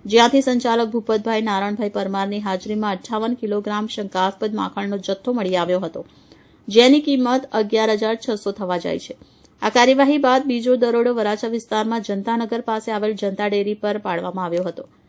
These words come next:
જનતા ડેરીના માલિક સંચાલક ઘનશ્યામભાઈ જયરામભાઈ દુધાતની હાજરીમાં અહીંથી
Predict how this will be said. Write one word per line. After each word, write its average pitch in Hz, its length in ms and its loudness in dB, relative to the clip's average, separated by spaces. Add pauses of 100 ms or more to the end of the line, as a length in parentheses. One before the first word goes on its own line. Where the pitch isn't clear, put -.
(380)
જનતા 247 380 4
ડેરીના 277 400 6
માલિક 247 300 2
સંચાલક 226 500 0
ઘનશ્યામભાઈ 220 640 -2
જયરામભાઈ 202 540 -2
દુધાતની 202 500 -4
હાજરીમાં 214 500 -4
અહીંથી 220 400 -6